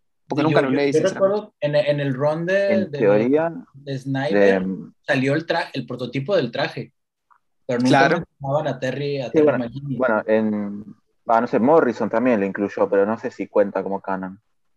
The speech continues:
Speaker 2: Mm, ya.
Speaker 3: Así, lo
Speaker 1: Ah, sí,
Speaker 3: tipo
Speaker 1: bueno.
Speaker 3: que Demian lo, le entrenaba en el futuro a Terry, una cosa así.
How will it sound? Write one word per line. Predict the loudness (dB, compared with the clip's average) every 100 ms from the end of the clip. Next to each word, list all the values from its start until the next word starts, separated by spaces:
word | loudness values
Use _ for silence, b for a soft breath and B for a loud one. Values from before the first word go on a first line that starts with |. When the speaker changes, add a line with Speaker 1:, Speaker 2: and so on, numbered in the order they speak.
| _ _ _
Speaker 2:
Mm, | -16 -14 -16 -16 -10
ya. | -4 -2
Speaker 3:
Así, | -2 0
lo |
Speaker 1:
Ah, | 2
sí, | 4
Speaker 3:
tipo | 4
Speaker 1:
bueno. | 4
Speaker 3:
que | 6
Demian | 6 4 0 -2 -6 -4
lo, | 4 4
le | 4 2
entrenaba | 0 -2 0 -2
en | -2
el | -6
futuro | -8 -4 -4
a | -2
Terry, | -2 -2 -2
una | -8
cosa | -12 -14
así. | -12 -14